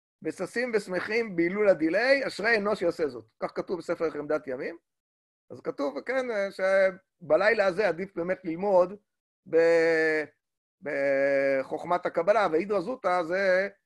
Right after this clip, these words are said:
הסודות שרבי שמעון בר יוחאי גילה ביום פטירתו.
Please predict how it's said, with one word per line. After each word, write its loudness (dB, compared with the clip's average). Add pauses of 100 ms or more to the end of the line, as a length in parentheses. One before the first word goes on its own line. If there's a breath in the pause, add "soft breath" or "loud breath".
(320)
הסודות -2
שרבי -4
שמעון -4
בר 6
יוחאי 0
גילה 0
ביום -2
פטירתו. -4